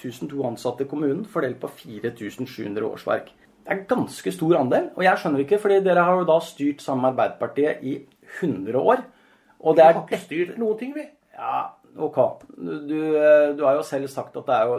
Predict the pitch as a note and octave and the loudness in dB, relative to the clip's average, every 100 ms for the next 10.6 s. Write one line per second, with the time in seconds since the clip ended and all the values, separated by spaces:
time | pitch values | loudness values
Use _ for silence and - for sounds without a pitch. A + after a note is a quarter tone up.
0 | A#2+ A#2 G#2+ B2+ B2+ B2+ A#2 C#3+ C3 E3+ | -4 -4 -2 -4 -6 -6 -4 -6 -4 -6
1 | F#3+ - A#2+ - _ _ A3+ A#3+ A#3 - | -6 -6 -6 -8 _ _ 0 4 2 4
2 | A#3+ C3 G#2+ C3 C#3 C3+ C3+ C#3 C#3+ A2+ | 6 6 4 -2 -2 -4 -2 -4 -6 -12
3 | - A3+ F#3 D3 D3+ - A2+ E3+ D3 A2+ | -10 -8 -8 -8 -10 -10 -8 -6 -6 -8
4 | A#2+ B2+ B2 C#3 D3 G2 F2+ A2 B2 - | -6 -4 -2 0 -2 -4 -4 -2 -4 -4
5 | A2+ A2 A#2+ A#2 A#2+ B2 C#3 F#2+ G2+ B2 | -2 0 2 2 0 0 -2 -2 -2 0
6 | - - C#3+ - G3+ F3 D#3 A3+ A#3 A3 | 0 -2 -6 -4 -4 -4 -6 -6 0 2
7 | A3 G#3 G3 F#3+ G#3 G3+ - G3 C#3 - | 2 0 2 2 2 -2 -10 -12 -12 -8
8 | D#3+ G#3+ F#3+ - E3+ D3+ E3+ C#4+ C4+ F#3+ | -2 -2 -2 -8 -6 -4 -4 -6 -6 -8
9 | - D3 D3+ - - E3 - B2 D3 D3+ | -6 0 0 -2 -6 -6 -6 -8 -6 -6
10 | D3+ D#3+ F3+ F3 F3 - | -6 -8 -6 -6 -8 -14